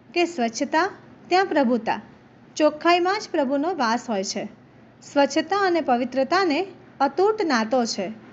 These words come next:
ઘરમાં દીવાબત્તી કે પૂજાપાઠ સમયે સ્વચ્છતા રાખીએ છીએ કેમ કે એ સુખ શાંતિનો પુનિત સ્ત્રોત છે. જેમ અપવિત્ર મન હોય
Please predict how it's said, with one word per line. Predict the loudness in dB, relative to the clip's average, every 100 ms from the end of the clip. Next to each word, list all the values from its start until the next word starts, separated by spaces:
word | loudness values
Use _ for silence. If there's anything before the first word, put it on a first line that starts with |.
| -20 -20 -20 -4
ઘરમાં | 2 4 4 2 0
દીવાબત્તી | 2 2 2 0 -2 -2 -2 -8 -20 -4
કે | -2
પૂજાપાઠ | 0 2 4 4 2 0
સમયે | -2 0 0 -2 -4 -10 -20 -6
સ્વચ્છતા | -2 -2 -2 2
રાખીએ | 2 2 2 0
છીએ | 0 2 2 0 -4 -20 -8 0
કેમ | 2 2
કે | 0 0
એ | -2
સુખ | -4 -4
શાંતિનો | -2 -2 0 0 -2 -4
પુનિત | -4 0 0 -2
સ્ત્રોત | -10 0 4 4 0
છે. | -6 -8 -8 -18 -20 -20 -12 -4
જેમ | 0 0 0
અપવિત્ર | 0 2 2 0 2 2
મન | 2 2
હોય | 0 2 2